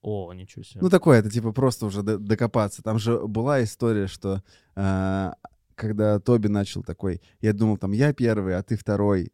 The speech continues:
Speaker 2: С Гарфилдом они там, типа,
Speaker 1: Ага.
Speaker 2: обсуждают. Это же, ну, шутка, что, типа, Тоби был первым пауком.
Speaker 1: Ну да.
Speaker 2: Вот. И, ну, было бы, наверное, прикольно, если бы просто в-, такая да-, дань уважения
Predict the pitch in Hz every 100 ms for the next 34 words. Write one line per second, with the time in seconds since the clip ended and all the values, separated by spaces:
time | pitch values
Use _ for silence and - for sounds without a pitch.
0 | _ 92 113 117 104 104 98 95 98 98
1 | 82 90 - - 87 - 101 107 98 85
2 | - - - 117 117 107 110 123 113 -
3 | 147 - 104 104 104 - 98 80 78 120
4 | 110 101 95 139 156 123 117 107 113 113
5 | 147 117 107 82 71 85 - 110 98 90
6 | _ _ _ 107 110 - 151 143 185 156
7 | 127 123 135 120 110 110 104 117 110 98
8 | 87 - - 95 101 98 104 98 107 -
9 | 92 - _ 67 60 95 101 90 101 113
10 | 104 110 110 104 95 98 135 131 95 85
11 | 76